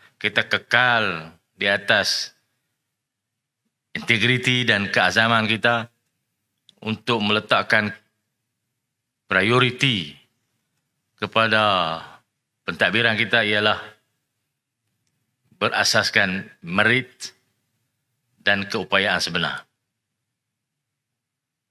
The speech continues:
Dan saya menasihatkan kawan-kawan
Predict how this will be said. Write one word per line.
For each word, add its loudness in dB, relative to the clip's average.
Dan 0
saya 4
menasihatkan 2
kawan-kawan 2